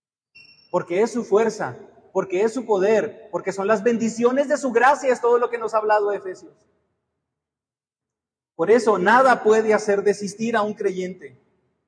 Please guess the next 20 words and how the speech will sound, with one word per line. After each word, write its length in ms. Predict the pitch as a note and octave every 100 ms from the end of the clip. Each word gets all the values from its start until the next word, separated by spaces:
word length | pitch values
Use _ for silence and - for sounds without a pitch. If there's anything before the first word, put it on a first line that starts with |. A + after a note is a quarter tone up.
| _ _ _
Me 100 | F3
encanta 300 | G3 A3 A3+
el 60 | G#3
ejemplo 440 | G3 G#3 G#3 F#3
del 140 | F3
hermano 340 | E3+ E3+ G3 F#3
Ercy 260 | G3 G3
Sproul, 460 | F3+ - F3 D#3 B2+ _ _ _ _ _ _ _ _ _ _ _ _ _ -
un 140 | D#3
hermano 400 | F3 F#3+ F#3+ F3+
que 120 | F3
falleció 420 | E3+ D#3+ D#3 F3
en 80 | F3+
diciembre 440 | F#3 - F3+ F3+ F3+
del 120 | D#3
dos 160 | D3+
mil 160 | E3 F3
dieciocho. 560 | E3+ E3 E3+ E3+ F#3 F3+ - _ - _ _ _ _ _ _ _ _ _ _ _ _ _ _
Predicaba 640 | F3+ E3 D#3+ D#3+ F3+ F#3+ -
tremendo, 680 | F3 D3 D3+ G3 F#3 B2